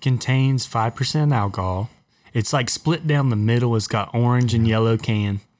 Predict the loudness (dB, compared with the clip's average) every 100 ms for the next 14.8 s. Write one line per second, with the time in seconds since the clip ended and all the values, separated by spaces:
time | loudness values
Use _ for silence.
0 | _ _ -8 -6 -2 -2 0 0 0 0
1 | 0 0 0 0 -2 -2 0 0 -4 -12
2 | -12 -6 -2 0 0 0 0 0 0 0
3 | 0 2 2 0 0 -2 -4 -8 -16 -10
4 | -4 -4 -2 0 2 2 0 0 0 0
5 | 2 2 2 0 -2 0 0 0 -2 -6
6 | -6 -8 -12 _ _ _ _ _ _ -20
7 | -16 -8 -4 -2 0 -2 -2 -2 0 0
8 | 0 0 -2 -4 -6 -2 0 0 0 2
9 | 2 0 -2 0 0 0 2 2 2 0
10 | 0 0 2 2 0 0 0 2 2 -2
11 | -2 -4 -2 0 0 2 0 0 -4 -4
12 | -4 -4 -4 -8 -4 -2 0 -2 -6 -10
13 | -8 -4 -2 -2 0 0 2 2 0 -2
14 | -4 -4 -2 0 0 -2 -4 -8